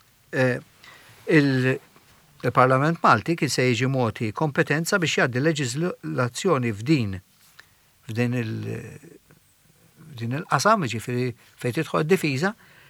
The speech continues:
jew fuq l-inizjattiva tiegħu stess, jew b'talba mill-Gvern Malti li dit talba għandha tgħaddi lill-Gvern, lil-, mill-Gvern Ingliż għall-Gvern Malti permezz ta'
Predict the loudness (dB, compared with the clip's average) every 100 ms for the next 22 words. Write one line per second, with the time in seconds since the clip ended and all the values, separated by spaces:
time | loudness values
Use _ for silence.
0 | -4 4 8 8 4 -4 _ _ 0 2
1 | 2 0 0 -2 -2 -2 0 -2 -4 -2
2 | 2 2 2 4 2 2 -2 -4 _ _
3 | -20 _ 4 8 8 4 _ -6 6 6
4 | 8 6 6 2 2 4 4 2 0 -2
5 | -4 _ _ _ _ _ -4 -2 -2 6
6 | 6 8 4 2 2 4 4 2 -4 -4
7 | -10 _ -2 -2 0 -2 -2 -6 _ -8
8 | -4 -6 -8 _ -8 -6 -4 -2 -2 -4
9 | -4 -2 -2 0 0 0 0 -2 -8 -10
10 | -4 4 6 6 2 -2 0 0